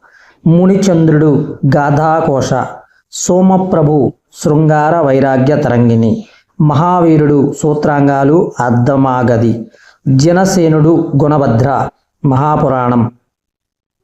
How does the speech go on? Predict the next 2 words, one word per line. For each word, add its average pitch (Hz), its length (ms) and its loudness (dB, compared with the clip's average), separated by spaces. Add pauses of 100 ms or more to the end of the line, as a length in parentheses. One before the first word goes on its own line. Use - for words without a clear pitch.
(280)
అకరనాగ 170 600 0 (360)
సూత్రకృతాంగ, 170 1080 -2